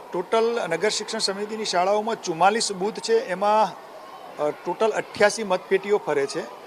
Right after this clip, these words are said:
અ, ચુમ્માલીસ મતપેટી બહાર ફરતી છે કે જે સુરત મહાનગરના કર્મચારીઓ છે, જે આરોગ્યના કર્મચારી હોય, વોર્ડ ઓફિસના કર્મચારી હોય, સફાઈ કામદારો હોય, એ બધા કર્મચારીઓ પણ આ લડતમાં જોડાયેલા છે. પણ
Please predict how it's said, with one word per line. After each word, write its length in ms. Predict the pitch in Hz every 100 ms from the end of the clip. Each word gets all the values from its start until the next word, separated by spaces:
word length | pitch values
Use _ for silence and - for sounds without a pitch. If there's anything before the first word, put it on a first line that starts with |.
| -
અ, 180 | 139 143
ચુમ્માલીસ 480 | 165 170 196 214
મતપેટી 400 | 190 190 214 208
બહાર 240 | 196 175 208
ફરતી 360 | 170 175 240
છે 140 | 180 185
કે 100 | 185
જે 140 | 185
સુરત 360 | 208 175 202 220
મહાનગરના 720 | 165 143 208 226 220 226 233
કર્મચારીઓ 600 | 220 208 214 208 202 196
છે, 160 | 190 180
જે 100 | 160
આરોગ્યના 460 | 143 175 185 185
કર્મચારી 540 | 180 175 180 175 175 175
હોય, 180 | 170
વોર્ડ 260 | 170 139 156
ઓફિસના 400 | 165 175 170 180
કર્મચારી 540 | 175 170 170 180 170
હોય, 160 | 170 175
સફાઈ 320 | - 143 147
કામદારો 500 | 170 175 175 170 180
હોય, 180 | 160 180 - - - -
એ 80 | 240
બધા 240 | 233 226
કર્મચારીઓ 580 | 233 208 214 208 202 214
પણ 140 | 208
આ 80 | 196
લડતમાં 400 | 180 160 185 190
જોડાયેલા 440 | 165 160 202 190 156
છે. 120 | 170
પણ 340 | - 240 220